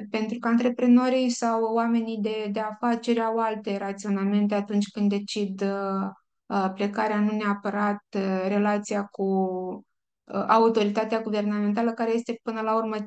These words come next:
tem-, se află temporar în fruntea, în fruntea statului. Și mai e un detaliu pe care aș vrea să-l aduc aici în discuție, și anume faptul că ea a spus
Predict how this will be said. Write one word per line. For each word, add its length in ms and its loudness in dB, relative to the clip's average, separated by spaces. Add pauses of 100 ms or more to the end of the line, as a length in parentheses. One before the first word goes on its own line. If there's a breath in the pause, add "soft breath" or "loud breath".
(360)
tem-, 360 2
se 260 0
află 180 4
temporar 640 6
în 120 4
fruntea, 680 -2
în 280 -4 (300)
fruntea 760 -4 (240)
statului. 760 -2 (420 loud breath)
Și 120 -4
mai 160 8
e 120 8
un 80 10
detaliu 440 4
pe 100 -4
care 220 -2
aș 200 -2
vrea 300 2
să-l 280 -4
aduc 400 -4
aici 340 -2
în 120 2
discuție, 500 -2
și 120 -2
anume 380 -2
faptul 380 -4
că 480 2
ea 300 6
a 140 2
spus 460 -2